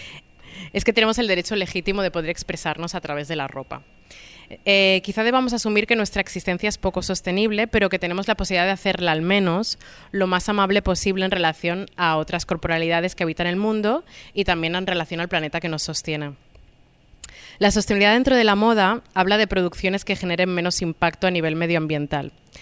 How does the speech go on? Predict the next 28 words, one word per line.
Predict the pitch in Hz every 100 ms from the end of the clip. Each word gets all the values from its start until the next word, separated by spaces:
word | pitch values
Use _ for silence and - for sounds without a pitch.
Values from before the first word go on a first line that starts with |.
| - - - -
Este | 214 254
planteamiento | 233 226 220 226 233 254
también | 208 190 196
viene | 202
de | 196
la | 180
mano | 170 185
del | 202
discurso | 180 170 180 160 202
vinculado | 190 175 160 165
al | 180
tema | 160 170
de | 180
la | 160
proximidad, | - 139 170 156 156 156 139 _ - _ _ _ _ - - -
que | 190
reclama | 170 175 170 185
consumo | 175 175 175
local | 180 185 247 233 240
y | 202
dejar | 175 175 160
de | 180
depender | 180 170 160 156
también | 180 165
de | 156
otros | 156 156 -
países. | 175 240 - 151 - - - - - - - - - -
Eh, | 208 202 190